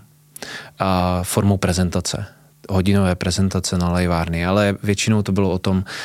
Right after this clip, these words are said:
jak funguje ten tým, co si u toho týmu může, eh, ten člověk jako, eh, po něm požadovat a, a tak dál. A vlastně ta finanční gramotnost tam budována nikdy nebyla a snažíme se,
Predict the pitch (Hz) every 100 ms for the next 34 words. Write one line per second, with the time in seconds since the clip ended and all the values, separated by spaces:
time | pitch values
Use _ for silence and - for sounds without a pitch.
0 | - - 92 - - 101 95 92 - 95
1 | 92 95 95 95 92 - - 95 95 95
2 | 92 - 95 95 92 92 92 92 92 90
3 | - 90 - 92 - 90 87 90 87 92
4 | 85 80 - - 87 92 - - 95 87
5 | 90 85 95 92 90 87 - - - -
6 | - - 90 90 87 87 - 101 95 85
7 | 82 107 - - _ _ _ _ _ -
8 | - 90 85 107 110 - 101 98 - 98
9 | 92 92 92 98 92 - - 95 92 92
10 | 92 95 95 92 90 92 92 90 90 -
11 | 95 92 95 87 85 95 95 92 - -
12 | - - - - 95 92 92 92 87 -
13 | 98 95 98 98 95 - - 98 95 92
14 | 95